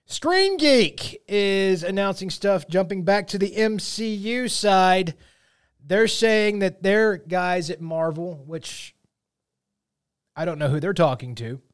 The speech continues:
but Screen Geek is usually pretty good at this stuff. Uh, they got a, probably about an eighty-five percent hit rate on what they think's going on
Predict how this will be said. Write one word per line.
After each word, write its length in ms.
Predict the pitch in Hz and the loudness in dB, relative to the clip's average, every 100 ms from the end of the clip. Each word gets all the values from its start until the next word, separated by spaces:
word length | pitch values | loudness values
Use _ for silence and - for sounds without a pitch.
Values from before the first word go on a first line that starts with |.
| _ _ _ _ | _ _ _ _
but 400 | 147 151 151 143 | -6 0 2 0
Screen 340 | - 170 175 | -4 -2 -2
Geek 220 | 170 165 147 | 0 -2 -2
is 180 | 120 | -6
usually 380 | 117 180 185 180 | -4 -4 -2 -4
pretty 300 | 180 185 185 | -4 -4 -4
good 180 | 170 170 | 0 0
at 100 | 139 | -2
this 160 | 127 - | -8 -10
stuff. 520 | - 127 117 113 - _ _ _ _ - | -8 -6 -6 -12 -16 _ _ _ _ -6
Uh, 240 | 135 131 | -4 -2
they 180 | 127 135 | -2 0
got 200 | 151 160 | 2 2
a, 80 | 160 _ _ _ | 0 _ _ _
probably 320 | - 185 190 | -2 0 2
about 220 | 185 180 170 | 2 2 0
an 80 | 127 | -2
eighty-five 500 | 151 170 - 170 160 | -4 -4 -2 -2 -2
percent 320 | 156 175 151 | -6 -8 -10
hit 300 | - 165 - | -4 -4 -4
rate 340 | 135 120 127 - | -6 -6 -8 -8
on 720 | 135 127 127 127 127 123 123 | -6 -4 -4 -4 -4 -4 -4
what 220 | 135 147 | -2 -2
they 160 | 156 147 | -2 -4
think's 380 | 147 151 143 - | -2 -4 -4 -4
going 340 | 147 156 151 | -2 -2 -2
on 400 | 165 123 104 117 | -4 -4 -10 -14